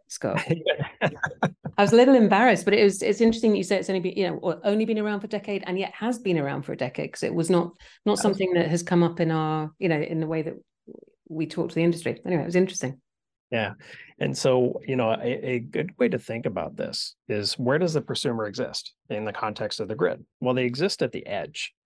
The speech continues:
Speaker 2: of the grid, right? Because, you know, they are the ones that are not only consuming, but they're now producing energy as well, right? The opportunity there is really to essentially look at the grid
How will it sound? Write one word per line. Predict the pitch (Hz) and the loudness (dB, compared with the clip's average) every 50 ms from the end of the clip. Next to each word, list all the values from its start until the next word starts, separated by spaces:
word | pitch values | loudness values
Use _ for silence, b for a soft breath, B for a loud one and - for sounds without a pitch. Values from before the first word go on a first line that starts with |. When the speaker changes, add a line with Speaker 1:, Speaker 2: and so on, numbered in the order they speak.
| _ _ _ | _ _ _
Speaker 2:
of | - - - | -10 -8 -8
the | - | -8
grid, | - - 76 - - - _ _ _ _ _ _ | -6 -4 -6 -6 -6 -8 _ _ _ _ _ _
right? | - - 104 - - _ _ _ _ _ | -8 -6 -6 -6 -10 _ _ _ _ _
Because, | 123 123 - - 120 113 110 107 - - | -6 -4 0 0 0 0 0 -2 -2 -2
you | 117 | -2
know, | 113 110 | -2 -2
they | 104 123 117 | 0 0 0
are | 117 117 | 0 0
the | 110 120 | 0 0
ones | 117 120 117 117 117 | 0 0 -2 -2 -4
that | - 107 | -6 -6
are | 107 104 | -8 -6
not | 98 95 98 98 | -4 -6 -6 -4
only | 95 90 90 | -6 -8 -8
consuming, | - - 101 - - 143 135 135 139 143 | -8 -8 -8 -2 -2 0 2 2 2 2
but | 135 - - | 0 0 0
they're | 123 110 | -2 -4
now | 104 104 104 | -2 -2 -4
producing | 104 - 135 123 113 107 - - 98 95 | -4 -4 -6 -6 -6 -4 -6 -6 -8 -6
energy | 92 92 87 82 - 87 87 | -6 -8 -8 -8 -8 -8 -8
as | 82 80 - | -8 -10 -10
well, | - - - - - - _ _ _ | -10 -10 -10 -10 -12 -16 _ _ _
right? | - 92 92 - - _ B B B B B B B B B _ _ _ _ _ | -8 -8 -8 -8 -10 _ B B B B B B B B B _ _ _ _ _
The | - 127 123 113 | 0 0 2 2
opportunity | 117 127 143 - - 120 - - - 226 247 - - - 82 | 2 0 0 0 -2 -4 -4 -2 0 2 2 2 2 -4 -8
there | - - 73 65 - - - _ _ _ | -6 -4 -4 -4 -4 -6 -8 _ _ _
is | - 110 107 98 - - | -2 -2 -2 -2 -2 0
really | 120 123 127 120 117 117 | 2 2 4 2 2 -2
to | - - 123 117 110 110 107 110 - _ | -4 -6 -4 -4 -4 -6 -8 -12 -10 _
essentially | - 117 - - 131 139 143 - - 117 110 | -6 -6 -2 0 0 0 0 0 -4 -4 -2
look | 107 113 127 127 - | 0 -2 -2 0 0
at | 135 113 101 - | -2 -4 -4 -6
the | _ - | _ -12
grid | - - - 117 117 131 123 104 95 92 98 | -10 -6 -2 2 2 2 2 0 -2 -6 -10